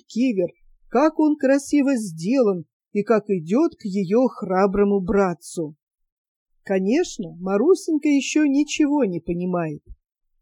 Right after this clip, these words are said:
Проснувшись, она начинает протирать крошечными ручками свои полуоткрытые глазки, потом вдруг, открыв их совсем, смотрит, улыбаясь, на братьев и сестру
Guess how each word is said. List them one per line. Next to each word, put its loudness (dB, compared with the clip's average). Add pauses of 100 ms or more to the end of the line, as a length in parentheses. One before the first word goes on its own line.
(120)
Проснувшись, 0
она 2
начинает 0
протирать 0
крошечными 0
ручками 2
свои 2
полуоткрытые 0
глазки, -2 (640)
потом 2
вдруг, 0 (300)
открыв 4
их 0
совсем, 0
смотрит, 2
улыбаясь, 2
на 0
братьев 0
и 2
сестру -2